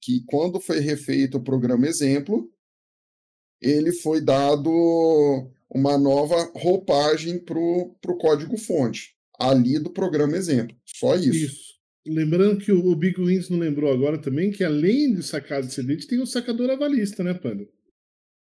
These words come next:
Speaker 1: Isso, que é o beneficiário final.
Speaker 2: Exatamente. Uma coisa também que as pessoas, ah, geralmente acho que quem mais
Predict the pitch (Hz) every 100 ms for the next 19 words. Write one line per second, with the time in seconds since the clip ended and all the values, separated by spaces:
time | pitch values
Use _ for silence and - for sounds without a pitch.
0 | _ _ _ _ 175 151 123 147 127 135
1 | 131 - 139 143 139 180 165 110 107 -
2 | _ _ _ - 127 107 98 123 147 117
3 | 202 _ _ _ _ _ _ _ _ _
4 | _ _ _ _ _ 170 226 214 214 196
5 | 175 165 185 180 147 - 135 - 156 147
6 | 135 - - 147 143 135 131 160 185 202
7 | 202 185 - 165 - 180 170 156 135 -
8 | -